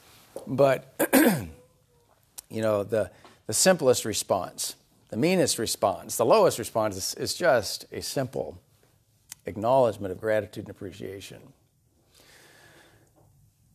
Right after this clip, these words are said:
But as I said, true thankfulness reflects humility. There's acknowledgement of the grace of the giver, but there's also an acknowledgement or, or a recognition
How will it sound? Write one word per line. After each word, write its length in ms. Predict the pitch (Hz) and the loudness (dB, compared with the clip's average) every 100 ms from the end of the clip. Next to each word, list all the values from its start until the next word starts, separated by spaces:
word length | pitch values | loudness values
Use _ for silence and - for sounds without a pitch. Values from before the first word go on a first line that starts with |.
| _ _ _ _ _ _ _ _ _ _ _ _ - - | _ _ _ _ _ _ _ _ _ _ _ _ -20 0
But 100 | 131 | 4
as 140 | 147 | 6
I 80 | 139 | 4
said, 300 | - 117 101 | 4 2 2
true 160 | - 120 | -2 -2
thankfulness 560 | 139 127 120 110 - | -2 -2 -6 -8 -6
reflects 400 | 107 123 110 - | -6 -4 -4 -4
humility. 640 | 107 107 117 107 90 90 104 _ _ _ _ _ _ _ _ | -6 -2 0 -2 -4 -12 -18 _ _ _ _ _ _ _ _
There's 260 | - 101 98 | -14 -12 -12
acknowledgement 560 | 101 110 120 120 120 113 | 0 4 4 2 -2 -4
of 40 | |
the 60 | 104 | -2
grace 360 | 120 120 - | 0 0 -2
of 60 | 101 | -8
the 60 | |
giver, 300 | 98 123 139 | -2 -2 -2
but 120 | 120 107 | -4 -6
there's 180 | 98 | -4
also 600 | 110 127 139 - 101 101 | 0 0 0 -4 -6 -6
an 140 | 113 110 | -6 -6
acknowledgement 920 | 101 104 110 139 135 98 98 107 127 _ | -8 -4 0 2 2 -2 -6 -8 -10 _
or, 260 | 104 90 90 | -4 -4 -2
or 200 | 117 101 | 0 0
a 40 | |
recognition 1300 | 95 110 123 117 98 95 113 190 - 113 87 113 131 | 0 0 0 -2 -8 -8 -8 -10 -10 -10 -10 -10 -12